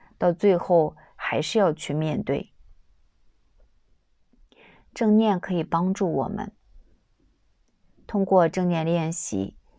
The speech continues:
可以帮助我们专注和面对。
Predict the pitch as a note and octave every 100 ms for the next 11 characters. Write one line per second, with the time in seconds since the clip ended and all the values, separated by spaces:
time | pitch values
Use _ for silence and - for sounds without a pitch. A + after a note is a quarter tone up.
0 | - G#3 G3+ F#3+ G3 G#3 G3 F3+ D#3 G#2
1 | C#3+ D3+ - _ - - F3 F#3+ G3 G3
2 | A#3 - - _ _ - C#3 D3+ E3+ E3+
3 | D#2+ D#3+ -